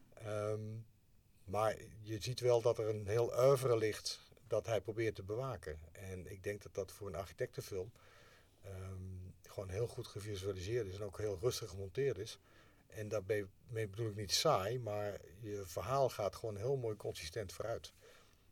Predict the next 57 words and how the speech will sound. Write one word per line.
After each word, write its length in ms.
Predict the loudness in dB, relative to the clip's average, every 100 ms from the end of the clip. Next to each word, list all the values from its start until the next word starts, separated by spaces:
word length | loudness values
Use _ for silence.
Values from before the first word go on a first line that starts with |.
| -20 -20 -20
En 420 | -12 -8 -8 -8
ik 140 | -12 -6
denk 160 | -6
dat 100 | -4
dat 180 | -6 -6
wat 120 | -4
dat 100 | -2
betreft, 380 | -2 -2 -4 -2
eh, 240 | -4 -2 -4
ik 160 | -8
vind 180 | -6 -6
ook 80 | -4
dat 160 | -6
mensen 300 | -4 -6 -4
echt 140 | -6 -6
die 100 | -8
film 220 | -4 -4
moeten 200 | -4 -8
gaan 140 | -8
kijken. 360 | -6 -6 -6 -8 -12 -18 -20 -20 -20 -20 -14
We 80 | -8
zitten 220 | -8 -6
hier 100 | -2
nooit, 240 | 0 2
zeg 160 | 0 -2
maar, 100 | -2
om 160 | -4 -4
echt 200 | -6 -4
dingen 180 | -4 -4
te 100 | -10
verkopen, 460 | 4 6 6 2
maar 100 | -6
in 60 | -2
dit 140 | -4
geval 280 | -2 -2 -2
ook 100 | -2
wel 200 | -2 -2
zoiets 240 | -4 -8 -6
van, 260 | -6 -6 -10 -16
ik 200 | -14 -8
denk 180 | -6 -4
dat 160 | -6 -6
dit 200 | -8 -8
echt 280 | -8 -8
iets 180 | -12 -12
is 200 | -10 -8
wat 200 | -8 -8
je 80 | -6
toch 300 | -8 -8 -10 -6
echt 220 | -6 -4
gezien 260 | -6 -4 -6
moet 140 | -4
hebben, 260 | -4 -4 -4
wil 120 | -4
je 100 | -6
een 80 | -2
beetje 440 | -4 -2 -2 -2